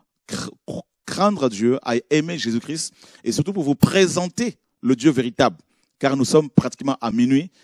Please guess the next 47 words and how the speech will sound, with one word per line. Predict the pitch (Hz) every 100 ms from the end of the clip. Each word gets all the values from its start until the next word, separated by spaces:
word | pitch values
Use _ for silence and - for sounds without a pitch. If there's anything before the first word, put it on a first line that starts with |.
| _
Yeshua | - 110 123 - 156
revient, | 117 117 110 123 143 - _ _
nous | 107
croyons | - 135 131 139
que | 123
l'enlèvement | 117 117 113 131
de |
l'Église | 123 110 127
peut | -
avoir | 123 110 117
lieu | 104 107
d'une | 120 117
seconde | 117 98 110
à | 110
l'autre | 139 -
parce | 101
que | -
les | 104
temps | 110
sont | 117 110
compliqués, | 101 101 123 117 170 196 _ _ -
le | 110
monde | 127 120
va | 101
mal, | 110 170 208 196 - _ -
il |
y | 107
a |
la | 98
confusi-, | - 123 - 117
la | 117 113
confusion | 117 117 120
partout. | 143 - 175 208 - _ -
Et | 101
comme | - 135
vous | 117
le | 107
savez, | - 107 147 240 _ _ -
l'Évangile | 117 117 123 113 147 127 -
a | 127
déjà | 104 92 127 110 147 -
atteint | 120 - 139
les | 139 107 101
extrémités | 104 - - 123 117 139
de |
la | 110
terre, | 95 135 123 92